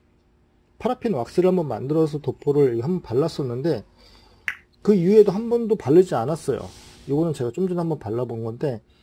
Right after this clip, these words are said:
만졌을 때 기름 묻어나오는 것도 없고요.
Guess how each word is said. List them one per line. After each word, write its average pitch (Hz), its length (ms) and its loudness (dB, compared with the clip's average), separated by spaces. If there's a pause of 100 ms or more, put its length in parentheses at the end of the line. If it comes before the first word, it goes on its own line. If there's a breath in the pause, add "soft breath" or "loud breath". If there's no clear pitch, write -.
(200 soft breath)
만졌을 143 480 -8
때 208 340 -6 (540)
기름 143 240 -4
묻어나오는 139 520 0
것도 120 320 -8
없고요. 131 520 -6